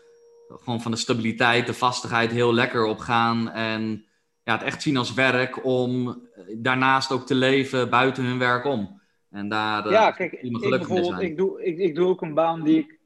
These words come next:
Speaker 2: dat is oké. Het is gewoon
Speaker 1: Ja.
Speaker 2: goed. Kijk, ik heb gewoon geluk met de condities. Ik krijg alle vertrouwen. Ik heb niemand boven me. Ik kan alles doen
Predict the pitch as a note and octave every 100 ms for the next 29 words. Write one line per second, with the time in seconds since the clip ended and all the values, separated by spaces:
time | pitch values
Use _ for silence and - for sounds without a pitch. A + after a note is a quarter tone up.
0 | _ _ _ _ _ _ _ _ - -
1 | F#3+ A#3+ D#3 - _ _ _ - F3 E3+
2 | A3 E3 F#3 C#3+ - C#3+ - G3 E3 E3+
3 | G3 G3 E3+ E3 - D#3 D3+ D#3+ D3 E3
4 | - E3 D3 - - - - D3+ D3 F3
5 | E3 C#3+ - D#3 D#3 D3+ C#3+ D3 C#3+ D#3
6 | E3+ E3 D3+ D#3+ C#3 C#3+ C#3 C#3 - D3
7 | - F3+ F#3+ C#3+ D#3+ D#3